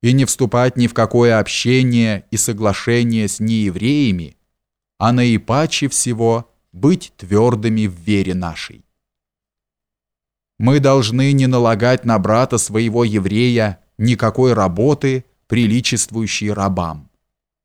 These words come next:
Когда обеднеет у тебя брат твой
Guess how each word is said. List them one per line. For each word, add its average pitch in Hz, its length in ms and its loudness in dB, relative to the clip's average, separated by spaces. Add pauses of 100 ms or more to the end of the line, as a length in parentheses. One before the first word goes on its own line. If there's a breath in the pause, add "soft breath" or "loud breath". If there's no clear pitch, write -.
(880)
Когда 131 400 2
обеднеет 135 640 2
у 123 60 -2
тебя 123 320 2
брат 117 480 0
твой 95 400 0